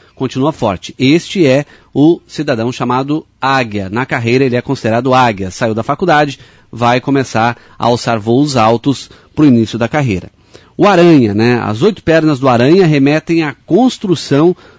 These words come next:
de uma teia de relacionamentos. Nós falamos aqui que é muito importante essa fase da carreira, que é a fase que te projeta para outras. É a fase que você constrói conversas, amizades, parcerias e aumenta a sua capacidade de se movimentar em várias direções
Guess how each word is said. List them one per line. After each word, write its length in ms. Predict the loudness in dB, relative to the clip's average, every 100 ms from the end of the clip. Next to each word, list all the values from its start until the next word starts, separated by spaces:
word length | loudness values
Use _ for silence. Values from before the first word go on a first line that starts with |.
| -6
de 120 | 0
uma 180 | 0 0
teia 200 | -2 -2
de 100 | -2
relacionamentos. 680 | -4 -4 -2 -2 -2 -4 -8
Nós 120 | -6
falamos 300 | 0 2 0
aqui 180 | -2 -4
que 100 | -2
é 40 |
muito 480 | -2 0 -2 -2 -6
importante 720 | -6 -6 -6 0 0 0 -8 -20 _ -6
essa 260 | -4 -4
fase 240 | -6 -6 -6
da 140 | -8
carreira, 300 | -6 -6 -6
que 100 | -6
é 20 |
a 40 | -6
fase 200 | -6 -8
que 80 |
te 120 | -14 -8
projeta 400 | -6 -4 -4 -2
para 180 | 0
outras. 560 | 2 2 0 -4 -12 -12 -20 -20 -10
É 60 |
a 40 | -4
fase 200 | -4 -4
que 60 |
você 180 | -6 -4
constrói 720 | 0 0 0 0 2 2 0 -4 _ _
conversas, 920 | -2 -2 0 0 0 0 -4 -4 -2
amizades, 960 | -2 -2 -4 -2 0 0 -2 -4 -10 -6
parcerias 800 | -4 -4 -4 -4 2 2 2 -4 -20 _ -2
e 80 | 0
aumenta 520 | 4 4 4 2 -4
a 40 |
sua 180 | -4 -6
capacidade 680 | -6 -4 -6 -6 -4 -4 -2
de 80 | -6
se 160 | -4 -2
movimentar 480 | -2 -2 -4 -2
em 80 | -4
várias 440 | -4 -2 -2 -2 -2
direções 600 | -2 -2 -2 0 0